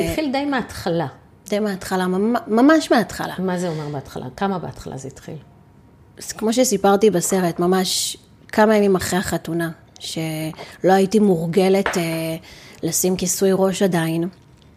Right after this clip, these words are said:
Speaker 2: והייתי עם השיער שלי, ויצאתי מהחדר שינה ככה עם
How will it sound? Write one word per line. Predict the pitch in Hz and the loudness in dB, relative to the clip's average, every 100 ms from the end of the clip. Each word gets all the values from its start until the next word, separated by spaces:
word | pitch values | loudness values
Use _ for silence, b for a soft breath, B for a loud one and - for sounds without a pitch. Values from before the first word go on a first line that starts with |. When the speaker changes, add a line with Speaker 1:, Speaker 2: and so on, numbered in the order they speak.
| - - - 226 | -20 -20 -10 -6
Speaker 2:
והייתי | 196 185 208 | 0 2 4
עם | 196 | 2
השיער | 185 196 185 180 | 2 2 4 2
שלי, | 180 185 180 175 | 0 0 0 0
ויצאתי | 170 175 185 190 | -2 -6 -4 -2
מהחדר | 180 180 190 185 | -2 -2 -2 -2
שינה | 190 190 180 | -2 -2 -2
ככה | 180 - 196 | -4 -6 -4
עם | 180 175 | -2 -4